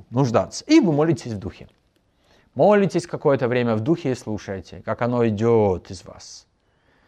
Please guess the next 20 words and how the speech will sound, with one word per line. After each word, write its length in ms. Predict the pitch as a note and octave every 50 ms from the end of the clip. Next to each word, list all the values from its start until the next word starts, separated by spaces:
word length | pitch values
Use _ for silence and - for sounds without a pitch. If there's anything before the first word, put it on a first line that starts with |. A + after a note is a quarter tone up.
| _ _ _
«Спасибо 440 | - A2 - - - D#3+ D3+ C3+ A#2+
тебе, 200 | - A2 G2 G2+
Господь. 420 | F#2 F#2 F2+ - - G2 F#2 -
Я 140 | G#2+ A2+ A2 B2+ - -
принимаю 920 | - B2+ C#3 F3+ G3+ G#3 G#3+ G#3 G#3 G3+ G3 F3+ E3 D3 B2+ A2+ G#2+ G#2 G2
во 160 | F#2 G2 F#2+ - _ -
имя 400 | C#3 D#3+ F3 F#3 F3+ F3 E3 D#3+
Иисуса». 480 | E3+ - - - - - - - - - -
И 80 | E3+
молитесь 460 | E3 D3+ D3 C#3 C3 A2 - B2 A2
в 60 | G2+ F#2+
Духе. 280 | F#2 F2 - - - _ _ _ _ _ _ _ _ _ _ _ _
Сложно? 560 | - - - F#3 A3+ A#3 F3+ D3 A#2 F#2 F2 - _ _ _ _ _
Нет. 400 | - A2 A2+ B2 A#2+ A2 G2+ - - _ _ _ _ _ _ _ _ _ _ _ _ _ _ _ _ _ _ _ _ _ _ _ _ _ _ _ _ _ _ _
Но 380 | - D#3 E3+ F3 E3+ E3 D#3+ D#3+ -
вы 160 | C3 G3 G#3
движетесь 640 | D3 B2+ C#3 F#3 G3 E3 E3+ F3 - - D#3 D3
в 60 | C3+ B2
духовном 540 | D3+ D3 - - E3+ F3 F3+ F3+ F#3 F#3
мире, 500 | F#3 F3+ F3+ F3+ F3+ E3+ E3+ E3+ E3 E3